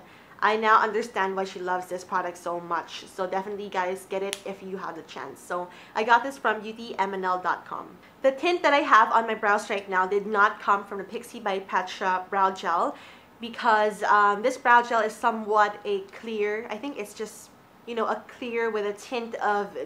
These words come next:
brown to it, but I used a separate brow tint for my brows right now, and I love it. So to make it a little bit lighter, I used something from Majolica Majorca,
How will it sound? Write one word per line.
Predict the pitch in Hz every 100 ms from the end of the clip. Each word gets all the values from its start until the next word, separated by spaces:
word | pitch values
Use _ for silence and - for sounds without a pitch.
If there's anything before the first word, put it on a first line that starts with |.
| - - - - - 175
brown | 214 185 185 196
to | 214 294
it, | 294 294 -
but | 214 214 - - - -
I | 247 262 240
used | 254 269 262
a | - 226
separate | - 214 220 226 -
brow | 196 196
tint | - 202 202
for | 202
my | 196 190
brows | 196 185 185
right | 185 185
now, | 165 160 156
and | 196 190
I | 185
love | 180 185 185
it. | 113 87 - -
So | - 226 214 214 - -
to | 254
make | 262 294
it | 339 330
a | 226
little | 233 254
bit | 254 247
lighter, | 208 196 196 175 170 233 - - - -
I | 226 277 247
used | 220 196 202 233 -
something | - 220 220 226 226
from | 214 196 196
Majolica | 196 214 202 214 254
Majorca, | 269 226 190 180 190 180 190